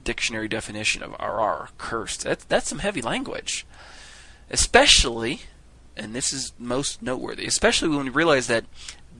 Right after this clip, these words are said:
this is the sovereign creator of the universe speaking this promise here. We don't want God making sure on this word in our account.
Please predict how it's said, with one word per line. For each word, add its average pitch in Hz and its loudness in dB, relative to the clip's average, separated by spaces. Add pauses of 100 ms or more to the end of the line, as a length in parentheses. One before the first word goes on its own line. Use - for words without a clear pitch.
(120)
this 180 8 (220)
is 202 2
the 175 -4
sovereign 180 2
creator 175 0
of 160 -2
the 156 -4
universe 151 0 (400)
speaking - 2
this 123 0
promise 117 4
here. 80 -4 (960)
We 190 6
don't 277 6
want 190 4
God 160 6 (560)
making 147 4
sure 160 6
on 127 0
this 147 2
word 120 2 (520)
in 107 -8
our 123 8
account. - 0